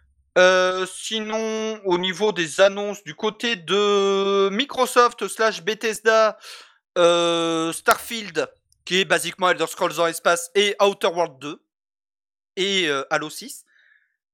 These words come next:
Et sinon, comme autre annonce qui m'avait intéressé, Shredders, qui est un jeu de snowboard.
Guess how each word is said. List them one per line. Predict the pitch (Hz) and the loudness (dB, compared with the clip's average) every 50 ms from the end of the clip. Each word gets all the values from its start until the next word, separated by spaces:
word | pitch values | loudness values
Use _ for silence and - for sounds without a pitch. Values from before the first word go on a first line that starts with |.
| _ _ _ _ | _ _ _ _
Et | - 190 202 214 220 208 | 0 0 0 0 0 -2
sinon, | - - - - - 196 190 190 190 202 202 208 208 214 208 214 202 - | -4 -6 -6 -6 -6 -6 -6 -4 -2 -2 -2 -2 -2 -4 -6 -6 -6 -2
comme | - 180 160 175 | 2 2 2 2
autre | 190 202 202 - 214 | 0 -4 -2 0 0
annonce | 196 185 202 196 | 0 0 -2 -8
qui | - 180 | -4 0
m'avait | 175 175 175 185 | 0 2 2 2
intéressé, | 175 170 202 170 185 180 - 208 185 | -2 0 0 -2 -2 -2 -2 -2 -2
Shredders, | 175 - - - 240 247 208 214 233 233 226 220 196 175 156 156 147 - | -2 -2 -2 -2 -2 0 2 2 2 2 2 0 -2 -6 -10 -10 -10 -10
qui | - - 160 | -8 -4 -2
est | 156 | -2
un | 156 160 | -2 -2
jeu | 143 165 | -2 -6
de | 170 151 | -8 -8
snowboard. | 156 - - 160 147 135 139 147 156 - 226 240 | -8 -10 -6 -6 -2 2 2 2 0 0 -6 -8